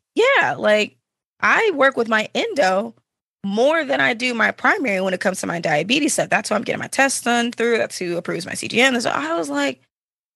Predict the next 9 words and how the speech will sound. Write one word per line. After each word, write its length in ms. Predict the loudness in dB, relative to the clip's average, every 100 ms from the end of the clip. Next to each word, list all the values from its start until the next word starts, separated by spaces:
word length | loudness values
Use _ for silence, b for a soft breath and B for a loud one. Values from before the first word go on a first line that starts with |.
| _ _ _ _
"Oh, 1000 | 2 4 2 2 2 0 0 -4 -4 -10 -8 -4
okay, 340 | -4 -2 -2
well, 1160 | -2 -2 -2 -4 -10 -12 -14 -12 -12 -12 -14 -18 _ _ _ _ _ _ _ _ -2
drop 180 | -2
the 60 | 0
dark, 160 | -4 -4
let's 200 | -6 2
do 120 | 2
it." 120 | 2